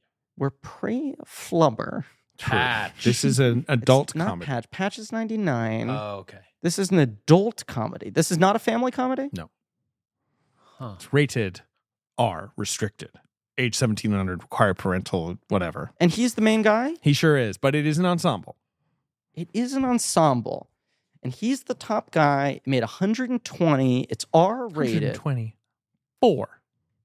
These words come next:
Speaker 2: million dollars.
Speaker 1: Uh, who, and
Speaker 2: And
Speaker 1: notable
Speaker 2: you would, you would take that
Speaker 1: I
Speaker 2: if
Speaker 1: would
Speaker 2: I
Speaker 1: take
Speaker 2: offered
Speaker 1: it.
Speaker 2: it to
Speaker 1: I
Speaker 2: you.
Speaker 1: would take it. I would take it. Absolutely.
Speaker 3: Oh, The Birdcage.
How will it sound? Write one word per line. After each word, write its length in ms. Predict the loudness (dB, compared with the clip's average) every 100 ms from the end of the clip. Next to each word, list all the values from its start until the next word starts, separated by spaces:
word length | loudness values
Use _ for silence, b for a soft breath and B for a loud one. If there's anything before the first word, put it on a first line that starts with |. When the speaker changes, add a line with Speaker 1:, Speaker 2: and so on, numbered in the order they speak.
| _ _ -16
Speaker 2:
million 640 | 0 2 4 2 0 -2 0
dollars. 440 | 0 0 -2 -10
Speaker 1:
Uh, 80 | -14
who, 180 | -6 -6
and 520 | -6 -8 -12 -6 -4 -2
Speaker 2:
And 100 | 4
Speaker 1:
notable 240 | 4 4
Speaker 2:
you 80 | 2
would, 140 | -2 0
you 80 | 0
would 120 | 0
take 260 | -2 -6 -4
that 200 | -6 -6 _ 2
Speaker 1:
I 60 |
Speaker 2:
if 40 | 2
Speaker 1:
would 80 | 4
Speaker 2:
I 40 |
Speaker 1:
take 100 | 0
Speaker 2:
offered 180 | -2 -10
Speaker 1:
it. 20 |
Speaker 2:
it 60 | 0
to 60 |
Speaker 1:
I 40 | 0
Speaker 2:
you. 60 |
Speaker 1:
would 80 | 0
take 180 | -4 -12
it. 60 | -8
I 80 | -4
would 100 | -4
take 160 | -6 -6
it. 60 |
Absolutely. 640 | -6 -6 -8 -8 -8 -14 -18 -8
Speaker 3:
Oh, 140 | -2 -2
The 120 | -2
Birdcage. 960 | -4 -4 -4 -4 -8 -8 -12 -18 -18